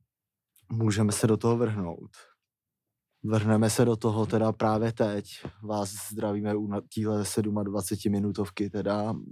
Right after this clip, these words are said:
lidi na Spotify, a my si nějak probereme, co jsme dělali poslední týden, který byl zakončený tady velkou událostí, a byla to svatba prostě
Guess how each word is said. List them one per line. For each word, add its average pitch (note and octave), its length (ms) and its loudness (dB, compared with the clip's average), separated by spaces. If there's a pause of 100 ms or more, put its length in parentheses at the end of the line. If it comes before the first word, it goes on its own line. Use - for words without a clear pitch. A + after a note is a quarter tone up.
lidi G#2+ 240 -2
na G#2+ 100 -2
Spotify, A2 760 -2 (120)
a G2+ 540 0 (1300)
my A2 80 -2
si - 180 0
nějak G#2 200 2
probereme, G#2 520 0
co - 160 -4
jsme G#2 220 0
dělali G#2 440 2
poslední G#2 440 -2
týden, G2+ 400 0
který F#2+ 300 -4
byl F#2+ 180 -2
zakončený F#2+ 680 -2
tady F#2+ 220 -2
velkou F#2 320 -2
událostí, F#2 1040 -2
a - 80 -2
byla F2+ 240 0
to F#2 120 0
svatba F2+ 600 -2
prostě E2 600 -6